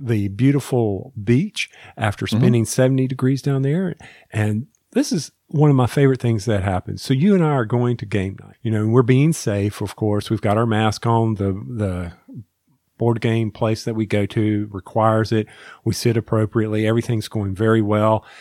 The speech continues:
Speaker 1: And then all of a sudden I get a phone call, and it's my wife, and she, or a text, and she goes, "Hey, is something wrong with the heat?"
Speaker 2: Uh-oh.
Speaker 1: I know. And I'm like, "Oh, I need to go take this call."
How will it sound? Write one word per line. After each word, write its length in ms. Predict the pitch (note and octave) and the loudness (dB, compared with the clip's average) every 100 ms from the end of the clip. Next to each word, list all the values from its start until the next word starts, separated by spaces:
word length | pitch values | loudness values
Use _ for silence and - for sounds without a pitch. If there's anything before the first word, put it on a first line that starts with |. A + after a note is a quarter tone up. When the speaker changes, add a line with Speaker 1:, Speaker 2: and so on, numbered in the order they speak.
| - - | -20 -4
Speaker 1:
And 160 | A2+ | 0
then 120 | A#2 A2+ | 2 2
all 180 | A#2 | 2
of 80 | C3 | 0
a 20 | |
sudden 180 | - A#2+ | 0 0
I 80 | G#2+ | 0
get 140 | A2 | 0
a 60 | C#3+ | -2
phone 300 | - G2+ G2 | -2 -6 -6
call, 400 | - G2 A2 - _ - _ _ _ - | -4 -4 -4 -8 _ -20 _ _ _ -6
and 240 | G2+ G2+ | -2 0
it's 220 | B2+ - - - | -2 -4 -10 -2
my 180 | A#2+ | 0
wife, 440 | D3 A2+ F#2+ B2 - _ _ _ | 2 0 -2 -6 -12 _ _ _
and 220 | A2 A2 | -6 -4
she, 520 | - - - A#2+ A#2+ B2 | -4 -6 -4 -2 -2 -2
or 220 | A#2 A2+ | -2 -2
a 80 | B2 | -4
text, 600 | - B2+ G#2 - - - - | 0 0 0 -4 -10 -14 -8
and 200 | A2 F#2+ | -6 -6
she 160 | - | -6
goes, 460 | A2+ G#2+ G2+ G2+ - _ _ _ | -4 -2 -4 -6 -10 _ _ _
"Hey, 440 | - D3+ C3 E2 - _ | 0 2 2 -2 -10 _
is 140 | A2+ - | -8 0
something 360 | E3+ F#3+ F3+ | 2 2 2
wrong 220 | D#3+ D3 | 2 0
with 140 | C3+ - | 0 0
the 120 | C3+ | 0
heat?" 480 | A#2 A#2+ F2 _ _ - | 2 0 -2 _ _ -8
Speaker 2:
Uh-oh. 380 | G#2+ - G2 G2 _ _ _ | -6 -6 -8 -12 _ _ _
Speaker 1:
I 180 | A2+ A2 | -2 2
know. 240 | A2+ F2+ D#2+ _ _ | 2 0 -6 _ _
And 100 | G2 | -6
I'm 160 | G#2+ G#2+ | -4 -2
like, 320 | G#2 G#2 - | -4 -6 -6
"Oh, 580 | A#2+ A#2+ A#2 A2+ G2+ G2 | 0 2 4 4 2 0
I 100 | G2+ | -2
need 160 | A2 A2 | -2 -2
to 80 | A2 | -2
go 200 | G#2+ G2+ | -2 -2
take 300 | - G#2+ - | -4 -4 -4
this 180 | G2 | -8
call." 360 | - F#2+ F2+ | -6 -8 -8